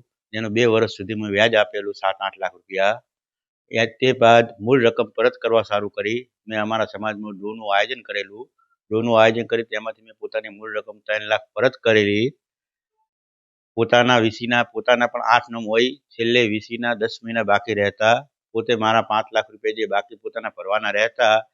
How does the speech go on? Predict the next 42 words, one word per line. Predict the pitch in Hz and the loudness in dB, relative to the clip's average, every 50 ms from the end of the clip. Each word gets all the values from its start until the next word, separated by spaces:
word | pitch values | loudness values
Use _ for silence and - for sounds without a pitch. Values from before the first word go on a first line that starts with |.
| _ _ _ _ _ - | _ _ _ _ _ -4
ભરતા | 98 98 101 - - 120 110 | -2 -2 0 2 4 4 4
નહીં | 110 123 139 135 117 107 110 110 _ _ _ _ _ _ _ _ _ _ _ - | 6 6 4 4 4 2 -2 -6 _ _ _ _ _ _ _ _ _ _ _ -12
અને | 107 104 107 107 107 107 107 104 - _ _ _ _ _ _ _ _ _ _ _ - | -8 -6 -4 -2 -2 -2 -2 -4 -6 _ _ _ _ _ _ _ _ _ _ _ -8
મને | 107 113 113 107 | -6 -4 -4 0
ધાક | - 104 110 110 110 | 2 2 2 2 0
ધમકી | - 110 107 107 117 120 113 | -2 -4 -4 0 2 4 6
આલતા, | 107 107 107 107 - 107 107 101 101 - - | 6 6 4 2 2 2 2 2 0 -4 -6
મારવાની | 104 107 110 110 110 110 107 | -6 -4 -4 -4 -4 -6 -8
ધમકી | - 92 90 _ - 123 117 | -12 -16 -16 _ -2 0 2
આલતા | 107 104 104 - - 101 98 98 | 2 2 0 0 -2 -2 -2 -2
કે | 101 _ _ _ _ | -4 _ _ _ _
પાંચ | - 107 110 104 - | -6 -6 -6 -4 -4
લાખ | 110 107 98 | -6 -6 -6
રૂપિયા | 104 101 110 104 - | -6 -8 -8 -6 -4
તારા | 104 107 107 101 98 | -2 0 0 0 0
વ્યાજમાં | 98 104 104 107 110 104 | -2 -2 -4 _ -14 -20
જમા | 98 104 104 107 | -16 -12 -12 -10
કરીને | - - 110 110 117 101 | -10 -8 -8 -10 -10 -8
થયા | - 98 98 | -8 -8 -8
છે | 95 98 98 98 98 - _ _ _ _ _ - | -6 -8 -10 -12 -14 -16 _ _ _ _ _ -6
એમ | 110 113 113 | -4 -4 -4
કરી | 101 - 110 113 127 120 107 101 - _ _ _ | -6 -4 -2 0 0 0 0 -2 -6 _ _ _
અને | _ - 101 | _ -12 -8
મારા | 101 107 113 113 | -4 -2 -2 -2
પૈસા | 104 - 104 104 117 113 107 | -2 -2 -4 -2 0 2 2
આપ્યા | 101 101 - 117 113 | 2 0 -2 -4 -4
નહીં. | 113 120 117 - _ _ _ | -4 -6 -8 -10 _ _ _
તે | - 117 117 | -10 -6 -4
બાદ | 110 107 110 107 107 | -2 -2 -2 -2 -6
મેં | 107 104 | -10 -10
ફરિયાદ | - 98 101 107 101 90 | -10 -8 -6 -6 -6 -4
દાખલ | 98 101 98 104 104 | -6 -6 -6 -6 -8
કરી. | 101 - 120 120 110 104 110 - _ _ _ _ _ - | -6 -6 -4 -4 -6 -8 -12 -16 _ _ _ _ _ -12
આરિફભાઈ | 117 - - 110 117 123 127 117 110 113 120 123 123 127 131 - _ - | -8 -2 2 4 4 4 2 0 -2 -2 -2 0 0 -2 -6 -8 _ -4
વારે | 107 110 117 123 127 | 0 2 2 2 2
ઘડીએ | 113 110 110 113 117 113 | 0 -2 -2 -2 -2 -4
મને | 113 113 113 113 | -4 -6 -6 -4
આવી | 107 107 113 113 | -4 -4 -4 -8
રીતે | _ - 110 | _ -12 -8
રાતના | 98 101 104 - _ 110 101 | -6 -4 -6 -6 _ -18 -14
ટોર્ચર | - 104 104 104 104 _ - 110 104 | -10 -8 -8 -8 -8 _ -8 -8 -8
બોર્ચર, | 101 101 104 101 - 113 110 | -8 -10 -10 -10 -8 -10 -10